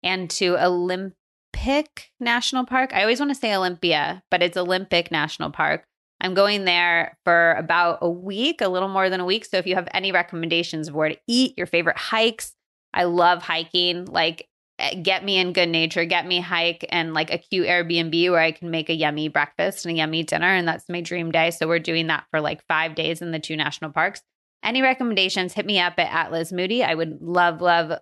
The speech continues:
love to hear them. And then also, I would love to squeeze you and sign your copy of Healthier Together at my event, July twenty-third. So it's gonna be with Rachel DeVoe, who is at Rachel's Good Eats on Instagram. She's an R D.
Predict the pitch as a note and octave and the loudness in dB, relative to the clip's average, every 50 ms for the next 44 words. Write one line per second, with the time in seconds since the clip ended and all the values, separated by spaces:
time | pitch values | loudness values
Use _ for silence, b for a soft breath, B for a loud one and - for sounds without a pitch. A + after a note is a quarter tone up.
0 | - F#3 F3+ F3+ F3+ E3+ E3 F3 F3+ E3 - - - F3 E3 - D#3+ D3+ D3+ D#3 | -8 -12 -6 -2 0 2 2 0 -2 -8 -12 -10 -10 -10 -6 -2 0 2 2 2
1 | D3+ E3 E3+ F#3 A3 B3+ C4+ - _ _ _ - - G3+ G3 G3+ G3 - - C4+ | 2 0 0 0 -2 -4 -8 -10 _ _ _ -6 -4 0 0 0 0 2 2 2
2 | F4 - - C#4+ C4 B3 - G#3 G#3+ G#3 G3 G#3+ G#3+ A#3 A3+ A3+ - C4+ B3 - | 2 4 4 4 4 6 4 4 2 0 2 4 2 2 2 0 -2 -2 -2 -4
3 | - - - A3+ B3 D#4+ E4+ D4+ A3+ G#3+ G#3+ G#3 G#3 - - G3 G3+ - A3+ G3+ | -4 -6 -2 2 4 4 2 2 2 4 6 6 6 6 4 0 -2 -2 -2 -2
4 | G#3+ A3+ A3+ A3 G#3 G#3 _ - B3+ C4+ - A#3+ A#3 G#3+ G#3+ G3+ - F#3+ - E3+ | -2 -2 0 -2 -2 -4 _ -2 -2 0 0 0 -2 -2 0 0 0 0 0 0
5 | F3 F3+ E3+ E3+ F#3+ G3 G#3 G3+ F#3 F3 - - D#3 E3 - F3 E3+ E3 D#3+ D#3+ | 0 0 0 2 0 0 2 4 4 4 4 4 0 -2 0 0 2 2 2 2
6 | F#3 F#3 D#3+ - - - E3+ E3 E3 E3+ - - F3 E3 D#3+ E3 - - F3 D#3 | 0 -2 -2 -4 -4 0 0 0 0 0 -4 -6 -4 -4 -4 -4 0 2 2 2
7 | C3 C3 E3 - - E3+ D3+ D#3+ - D3+ D#3+ - G#3 G3 G#3+ A3+ A3+ G#3+ G3+ - | 2 0 -6 -2 0 2 2 2 0 -2 -4 -4 -4 -2 -2 0 0 0 0 -2
8 | D#3 E3 F3+ F3 F3+ - - G#3+ G#3 G#3 F3+ F3 E3 D3+ D3 D3+ E3 G3+ B3+ B3 | -4 0 0 0 0 0 -2 -2 -4 -4 -2 2 2 4 4 4 2 2 0 -2
9 | - G#3+ F#3+ F#3 - E3 E3 D3+ - - E3 D#3+ - E3+ E3+ E3 - - E3 D#3+ | -2 -2 -2 0 0 0 -2 -4 -2 -2 -2 -2 0 -2 -4 -4 -4 -6 -8 -8
10 | D#3+ - - D#3 D#3+ - E3 G3 A3 - - - E3+ D#3+ D3 - D#3 D#3 - - | -8 -6 -6 -6 -6 -6 -8 -8 -8 -10 -8 -6 -4 -4 -4 -6 -8 -10 -12 -12
11 | - D#3+ D#3+ F3+ F3 F3 F3+ F3 E3+ - D#3 C#3+ - C#3+ C#3 D3+ D3 D3+ D3 F#3 | -12 -6 -4 -2 -2 -2 -4 -6 -8 -8 -10 -10 -8 -4 -4 -4 -4 -4 -6 -6
12 | G3 F#3+ F#3+ G3 G3 | -4 -4 -4 -6 -6